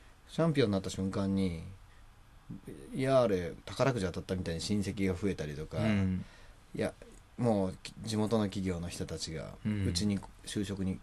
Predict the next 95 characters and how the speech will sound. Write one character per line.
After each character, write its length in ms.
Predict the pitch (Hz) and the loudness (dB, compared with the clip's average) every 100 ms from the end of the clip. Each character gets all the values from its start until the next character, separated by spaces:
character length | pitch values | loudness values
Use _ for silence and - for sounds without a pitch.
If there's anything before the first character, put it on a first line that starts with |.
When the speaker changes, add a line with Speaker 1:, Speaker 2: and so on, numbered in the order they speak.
| - | -10
Speaker 1:
来 100 | - | -4
な 100 | 90 | -4
い 60 | 80 | -4
か」 120 | 92 | -6
と 60 | 95 | -6
か 140 | 92 | -6
言 120 | 85 82 | -4 -6
っ 20 | |
て 160 | - | -6
く 100 | 90 | -4
れ 60 | 85 | 0
た 140 | 101 | 2
り 80 | 92 | 2
と 100 | - | 0
か 120 | 87 | -6
し 120 | - - | -8 -6
て。 100 | 82 | -6
Speaker 2:
は 60 | |
い。 80 | - - - - - - - - - - - - 151 | -6 -10 -20 -20 -20 -20 -20 -20 -20 -20 -20 -8 4
Speaker 1:
で、 380 | 156 156 151 143 - - - - - - - | 8 10 10 6 0 -14 -18 -16 -16 -16 -10
チ 100 | - | -2
ャ 100 | 175 | 0
ン 80 | 165 | 2
ピ 80 | 139 | 4
オ 40 | |
ン 20 | |
に 40 | 117 | 4
な 60 | 107 | 4
っ 20 | |
た 100 | 107 | 0
途 100 | 104 | 0
端 200 | 107 110 | 2 2
に 80 | 107 | 2
そ 220 | - 120 | 2 2
う 40 | |
い 40 | 123 | 4
う 60 | |
応 240 | 117 120 120 | 4 6 4
援 680 | 120 120 120 117 113 120 | 4 2 2 2 2 2
が 60 | 117 117 113 95 - - - - | 4 4 4 2 -6 -12 -12 -2
多 180 | 135 117 | -2 2
く 140 | 117 | 4
あ 40 | |
っ 60 | 120 - | 2 0
た 100 | 104 | 0
の 120 | 92 | 2
に、 260 | 95 87 82 120 | 2 0 -2 2
Speaker 2:
う 40 | |
ん。 120 | 120 | 4
Speaker 1:
負 100 | 110 | 4
け 100 | 92 | 2
た 140 | - 175 | 0 2
途 120 | 156 | 2
端 160 | 156 | 6
に 140 | 143 131 | 6 4
さ 240 | - - | -2 -6
ー 220 | 156 156 | -4 -2
っ 40 | 156 | 0
て 100 | 127 | 2
い 40 | |
な 100 | 104 | 2
く 80 | 107 | 2
な 60 | 104 | 2
る 80 | |
ん 20 | 92 | 0
で 60 | |
す 20 | |
よ 100 | 92 | -2
ね、 100 | 98 | -4
そ 100 | 92 | -2
の 80 | 95 | 0
人 100 | 92 101 | 2 2
た 80 | 98 | 2
ち 120 | 98 | 2
っ 80 | 95 | 2
て。 80 | 92 | 2
Speaker 2:
あ 20 | |
ー、 40 | 92 | 2
う 40 | |
ん。 380 | 104 101 92 90 - - - - - - - | 0 0 0 -2 -6 -12 -10 -10 -12 -14 -12
Speaker 1:
す 180 | - 131 | 0 4
ご 240 | 143 220 | 8 6
い 80 | 151 | 4
残 300 | - 101 110 | 0 0 0
酷 180 | 110 113 | 2 2
で 60 | |
す 80 | 90 | 2
よ 80 | 85 | -2
ね、 60 | 90 | -4
そ 160 | 98 | -2
れ 80 | 90 | -2
っ 20 | |
て。 200 | 82 104 | -2 0
Speaker 2:
う 80 | 101 | 0
ん。 280 | 95 85 | 0 -2